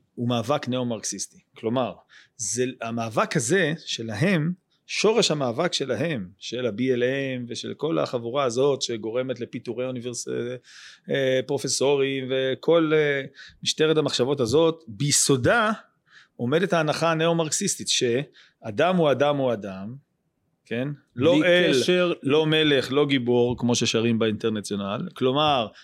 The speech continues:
Speaker 1: בלי זהות דתית, בלי זהות לאומית, בלי זהות... אין שום משמעויות לדברים האלה. הם, אלו דברים טפלים, אלו תודעה, כמו
Speaker 2: הכל
Speaker 1: שאמרתי.
Speaker 2: זה הבניה חברתית,
Speaker 1: הכל הבניות
Speaker 2: שהמוסדות
Speaker 1: חברתיות.
Speaker 2: החברתיים, אה,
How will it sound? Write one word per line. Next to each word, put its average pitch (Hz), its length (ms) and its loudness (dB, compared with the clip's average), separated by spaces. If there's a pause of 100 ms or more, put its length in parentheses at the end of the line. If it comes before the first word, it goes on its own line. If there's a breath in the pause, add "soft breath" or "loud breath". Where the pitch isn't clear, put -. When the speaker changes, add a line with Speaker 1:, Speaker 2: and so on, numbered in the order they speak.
(140 loud breath)
Speaker 1:
בלי 151 600 4
זהות 127 340 4
דתית, 123 440 -2
בלי 131 180 -2
זהות 123 300 0
לאומית, 123 380 -4
בלי 127 140 -4
זהות... 123 220 -4
אין 147 100 2
שום 185 200 4
משמעויות 143 460 2
לדברים 98 340 -6
האלה. 131 160 -6
הם, 143 120 -4
אלו 165 200 2
דברים 135 300 -2
טפלים, 113 560 -4
אלו 131 180 -6
תודעה, 117 340 -6
כמו 104 140 -12
Speaker 2:
הכל 143 160 -6
Speaker 1:
שאמרתי. 135 220 0
Speaker 2:
זה 151 100 2
הבניה 131 300 0
חברתית, 117 480 -4
Speaker 1:
הכל 175 120 4
הבניות 156 240 2
Speaker 2:
שהמוסדות 127 320 2
Speaker 1:
חברתיות. 120 260 0
Speaker 2:
החברתיים, 123 600 0
אה, 107 320 -2